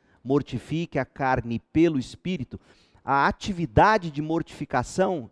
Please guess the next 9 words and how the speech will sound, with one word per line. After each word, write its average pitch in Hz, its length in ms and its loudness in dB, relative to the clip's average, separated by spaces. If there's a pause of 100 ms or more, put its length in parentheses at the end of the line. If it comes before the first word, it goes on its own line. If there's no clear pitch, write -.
(100)
se - 280 -10
dará 139 600 0 (560)
pelo 220 320 8
Espírito. 135 560 -6
Aí 160 160 4
te - 140 -2
vem 180 120 0
uma 208 140 -2
pergunta. 170 720 -2